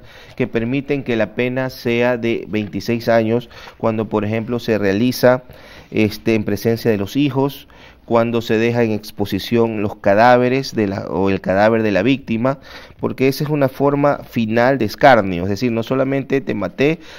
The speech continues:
sino que te puse para que todo el mundo vea tu cuerpo, como pasó en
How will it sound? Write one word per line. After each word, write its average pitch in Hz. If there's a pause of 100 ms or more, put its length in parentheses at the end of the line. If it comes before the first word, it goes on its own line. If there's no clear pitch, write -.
sino 113
que 117
te 98
puse 139 (360)
para 104
que 101
todo 135
el 135
mundo 131
vea 127
tu -
cuerpo, 123
como 95
pasó 120
en 101